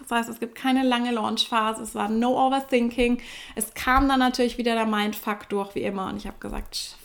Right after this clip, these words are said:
"Fuck it, I go for it." Ich fühle das so sehr. Es kam durch, mein Sacral war on fire, deswegen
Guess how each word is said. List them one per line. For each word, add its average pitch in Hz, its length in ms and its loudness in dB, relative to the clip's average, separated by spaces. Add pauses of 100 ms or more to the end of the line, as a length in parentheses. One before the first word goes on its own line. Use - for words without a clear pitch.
"Fuck 254 240 2
it, 269 300 -4
I 202 140 0
go 208 160 0
for 208 240 -4
it." 214 240 -4
Ich - 180 -10
fühle 240 280 2
das 233 200 -2
so 220 180 -2
sehr. 208 460 0 (320)
Es - 200 -8
kam 240 400 4
durch, 214 380 -2
mein 208 280 -2
Sacral 226 440 -2
war 226 160 0
on 214 140 0
fire, 196 400 -2
deswegen - 580 -6